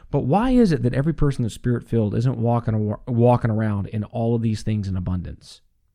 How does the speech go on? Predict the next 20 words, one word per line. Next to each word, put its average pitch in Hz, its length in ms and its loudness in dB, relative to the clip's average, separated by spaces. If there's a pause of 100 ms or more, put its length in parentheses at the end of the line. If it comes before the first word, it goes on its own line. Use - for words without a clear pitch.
Now, 127 140 6
you 196 240 8
and 175 80 8
I 143 140 4
can 120 140 4
be 110 140 4
honest. 80 500 -8
We 190 240 6
know 156 280 6
people, 135 340 4
you 147 200 4
know 139 260 4
people, 110 360 0
you 123 160 0
know 123 220 0
pastors, 220 800 2 (220)
you 139 180 4
know 120 240 6
church 214 420 0
leaders, 190 520 4